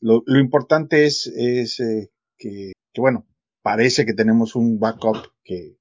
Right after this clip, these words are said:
que el siguiente año todavía va a estar en contrato, le están pagando,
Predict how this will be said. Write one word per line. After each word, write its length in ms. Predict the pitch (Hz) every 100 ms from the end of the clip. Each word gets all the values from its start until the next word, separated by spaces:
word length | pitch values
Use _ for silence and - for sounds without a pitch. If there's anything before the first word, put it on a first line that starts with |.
| -
que 100 | 92
el 60 |
siguiente 340 | - 104 107 107
año 280 | 107 104 - _
todavía 380 | - 101 95 95
va 120 | 95
a 40 | 95
estar 220 | - 98
en 140 | 95
contrato, 440 | - 107 131 160 214
le 100 | 120
están 260 | - 101
pagando, 420 | 101 95 117 185